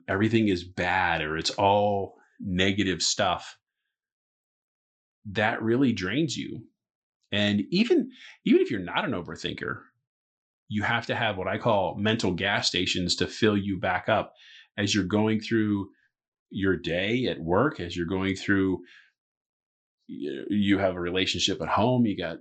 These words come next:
stuff going on with your, your spouse, your husband, wife, whatever. You got kids that are, uh,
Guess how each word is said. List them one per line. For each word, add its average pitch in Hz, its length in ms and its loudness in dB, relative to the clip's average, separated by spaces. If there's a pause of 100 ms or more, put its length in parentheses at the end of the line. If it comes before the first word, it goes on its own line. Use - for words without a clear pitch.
stuff - 320 0
going 98 200 0
on 92 200 0
with 85 300 -2
your, 82 380 -2
your 82 220 2
spouse, 120 640 2
your 82 380 -4
husband, 101 340 0
wife, 107 260 2
whatever. 127 420 0 (380)
You 87 160 -4
got - 260 -2
kids 127 380 2
that 113 120 0
are, 101 140 -2
uh, 95 240 -6